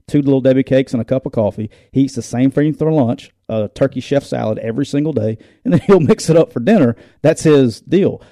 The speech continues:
But when he goes home, he doesn't care if it's March the fifteenth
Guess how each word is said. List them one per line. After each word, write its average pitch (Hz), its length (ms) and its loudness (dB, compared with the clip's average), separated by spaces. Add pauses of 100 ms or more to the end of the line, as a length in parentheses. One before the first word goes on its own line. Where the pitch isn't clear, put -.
(160)
But 139 120 4
when 147 100 6
he 175 100 4
goes 185 280 4
home, 160 260 2
he 143 60 2
doesn't 156 240 0
care 135 160 0
if 123 100 -2
it's 110 160 -8
March 113 360 -2
the 113 120 -2
fifteenth - 840 -4